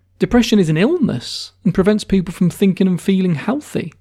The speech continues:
That's why it's important to say things like, "I'm here for you,"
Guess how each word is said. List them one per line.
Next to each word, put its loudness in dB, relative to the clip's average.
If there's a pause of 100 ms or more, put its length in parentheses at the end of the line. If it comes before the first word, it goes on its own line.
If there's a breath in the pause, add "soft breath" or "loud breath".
(640 soft breath)
That's -6
why 4
it's -2
important 2
to -4
say 2
things -2
like, 0 (880)
"I'm 4
here 0
for -8
you," -8